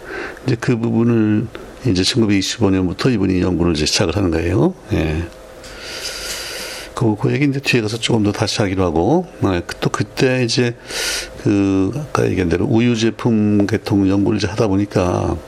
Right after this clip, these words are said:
이 버터가요, 버터도 또 이제 오래 두면은 좀 약간 시큼해지고 그렇게 되는데 그 버터에다가 그 다이소디움 포스페이트, 그러니까 인산 나트륨인데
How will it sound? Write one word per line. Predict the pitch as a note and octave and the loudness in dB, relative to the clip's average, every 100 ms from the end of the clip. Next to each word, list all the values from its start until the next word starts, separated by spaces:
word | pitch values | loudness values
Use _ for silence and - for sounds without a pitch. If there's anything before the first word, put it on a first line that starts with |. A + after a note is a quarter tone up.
| - - - - - - | -14 -12 -12 -14 -8 2
이 | A#2 | 2
버터가요, | A2 - G#2 G#2 - C3 C#3+ A2 C3 | 2 2 2 0 -2 2 2 2 2
버터도 | D#3+ G2+ - B2+ C3 | 0 -2 0 0 0
또 | D3 | 0
이제 | C3 C3 | 0 2
오래 | B2 A#2 A2+ | 2 2 2
두면은 | A2 G#2+ A#2 A#2 A#2+ - - - | 2 4 2 0 -6 -16 -16 -10
좀 | - A#2+ G2+ | -2 0 2
약간 | F#2+ - | 0 0
시큼해지고 | G2+ - - - A2 F#2+ G2+ E2+ A#2+ F3 - | 0 0 -2 0 0 0 0 2 2 0 -2
그렇게 | A2+ G2 | -2 0
되는데 | G2 F#2 F2 A2+ G#2 A#2+ F#2+ E2+ - - - - - - - | 0 2 2 2 2 2 0 -4 -8 -14 -14 -14 -16 -18 -4
그 | - | -2
버터에다가 | G#2+ G#2+ G#2+ - A#2 A2+ G#2+ A2+ C3+ C#3+ - - - - - - | 2 0 0 -2 0 0 0 2 0 -2 -10 -18 -18 -20 -18 -4
그 | G#2 F#2+ F2+ | 0 2 2
다이소디움 | F#2+ G2+ G#2 - C#3 C3+ C3 | 2 2 0 0 2 2 0
포스페이트, | A#2+ - G2 - - D#2+ - | 0 0 0 0 -2 -4 -2
그러니까 | A2 F#2+ A2+ | 0 2 2
인산 | - A2 A#2 A2+ - G#2+ F2+ C3 | 2 4 4 2 0 0 0 0
나트륨인데 | A#2+ G2 - - F#2+ G2 A#2 G#2 A#2+ | 0 0 0 -2 0 2 0 0 -2